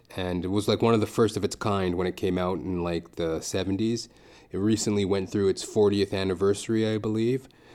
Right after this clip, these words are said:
So I'm gonna read about it. I'm very interested in climate change. I wanna get out there and, uh, well, I wanna be a part of the solution, you know what I mean? I think people have to raise their consciousness,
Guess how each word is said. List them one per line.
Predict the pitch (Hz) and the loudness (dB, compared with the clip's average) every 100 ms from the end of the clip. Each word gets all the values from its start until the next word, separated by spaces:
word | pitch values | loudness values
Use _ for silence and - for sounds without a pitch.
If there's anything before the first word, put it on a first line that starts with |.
| - - | -18 -4
So | 160 | 4
I'm | 156 | 6
gonna | 160 | 6
read | 139 139 | 6 6
about | 135 127 123 131 | 6 4 4 4
it. | 135 | 4
I'm | 113 107 | 2 4
very | 117 117 | 4 4
interested | 117 110 107 | 0 -2 0
in | 110 | -2
climate | - 113 110 101 | 0 0 0 -2
change. | - 117 117 110 | -2 0 0 0
I | |
wanna | 104 104 | 0 0
get | 101 110 | 0 0
out | 107 98 | 0 -2
there | 110 107 107 101 | -2 0 0 -2
and, | 98 98 | -2 -4
uh, | 95 92 92 90 - _ _ _ _ _ _ _ _ _ _ _ _ _ | -4 -6 -8 -10 -16 _ _ _ _ _ _ _ _ _ _ _ _ _
well, | 185 | 2
I | 202 | 6
wanna | 220 185 | 8 10
be | |
a | 175 | 8
part | 165 156 | 10 8
of | 139 | 6
the | |
solution, | - 117 127 - 101 90 | 4 4 4 4 0 -2
you | |
know | 95 | 0
what | 98 | 0
I | |
mean? | 101 101 | 0 -2
I | |
think | 101 123 | -2 -2
people | 120 117 | 0 0
have | 107 | 0
to | 104 | 0
raise | 95 104 107 104 | 2 4 4 4
their | 101 | 2
consciousness, | 95 - 104 95 95 - 92 82 - - | -2 -2 -2 -2 -4 -4 -4 -4 -6 -10